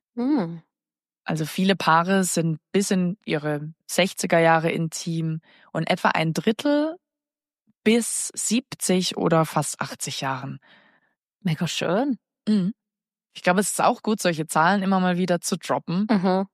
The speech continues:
Speaker 2: um nicht zu denken, ja, ab dem und dem Alter hat man doch keinen Sex mehr.
Speaker 1: Mhm, der alterslose Sex.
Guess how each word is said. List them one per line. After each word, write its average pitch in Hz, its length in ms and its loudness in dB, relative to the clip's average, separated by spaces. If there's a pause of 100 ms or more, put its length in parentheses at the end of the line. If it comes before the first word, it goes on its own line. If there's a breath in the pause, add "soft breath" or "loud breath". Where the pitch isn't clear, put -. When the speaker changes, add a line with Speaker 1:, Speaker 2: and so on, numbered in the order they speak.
Speaker 2:
um 170 120 0
nicht 180 160 -2
zu 175 120 -6
denken, 170 640 0 (540)
ja, 151 300 4 (140)
ab 160 160 2 (360)
dem 170 160 4
und 165 120 4
dem 156 160 2
Alter 175 640 2
hat 180 200 0 (100)
man 170 240 2
doch 165 180 0
keinen 160 220 0
Sex - 320 -2
mehr. 156 180 0 (320 soft breath)
Speaker 1:
Mhm, 190 360 0
der - 140 0
alterslose 175 920 -2
Sex. - 600 -10